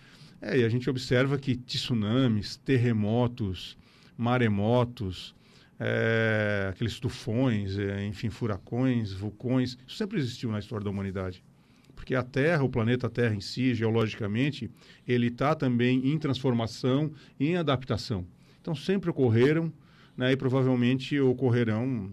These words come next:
ainda durante um bom tempo até que a Terra se estabilize mesmo, né? Portanto, a transição planetária não é uma transição catastrófica,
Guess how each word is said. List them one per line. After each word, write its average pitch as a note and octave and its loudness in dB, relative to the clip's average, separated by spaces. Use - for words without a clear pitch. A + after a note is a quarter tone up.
ainda A2+ -2
durante A2 0
um G#2 -2
bom A2 -2
tempo A2+ -4
até A2+ -4
que A2 -4
a A#2 -4
Terra A#2 -2
se - -10
estabilize A2 0
mesmo, A2+ 0
né? F#2+ -6
Portanto, C3+ 0
a C3 0
transição C3 -2
planetária B2+ 0
não B2 2
é B2+ 2
uma C3+ 2
transição B2 -2
catastrófica, A#2 -4